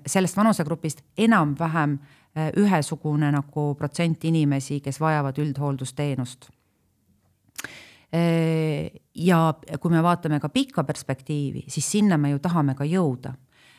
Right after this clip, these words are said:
Et kui meil on siin varasemalt ette heidetud, et sotsiaalteenused on erinevates kohalikes omavalitsustes hästi erinevad ja ka kättesaadavus hästi erinev, et tegelikult nende riiklike meetmetega,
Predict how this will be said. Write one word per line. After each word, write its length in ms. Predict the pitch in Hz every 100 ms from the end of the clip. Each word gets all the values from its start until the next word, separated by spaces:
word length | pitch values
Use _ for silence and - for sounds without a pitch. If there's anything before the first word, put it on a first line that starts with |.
| _
Et 160 | _ 151 -
kui 80 | 165
meil 160 | 160
on 80 | 160
siin 160 | 151 165
varasemalt 520 | 214 220 147 143 143
ette 240 | 226 226 165
heidetud, 400 | 147 139 143 143
et 140 | 143
sotsiaalteenused 840 | 151 - 185 175 165 165 156 143 139
on 80 | 147
erinevates 600 | 160 170 156 143 143 139
kohalikes 400 | 175 175 151 147 160
omavalitsustes 720 | 175 156 143 147 147 143 147
hästi 300 | 156 151 160 190
erinevad 480 | 269 185 131 131 135 - - - _
ja 80 | 156
ka 140 | 143
kättesaadavus 1040 | 202 254 196 160 151 143 139 147 143 - - -
hästi 320 | 156 - 151
erinev, 380 | 147 147 139 139 - - _
et 140 | 147 -
tegelikult 560 | 202 190 160 - 139
nende 320 | 156 147 143
riiklike 640 | 147 220 147 151 135 - 139 143
meetmetega, 760 | 233 269 - 147 - 147 151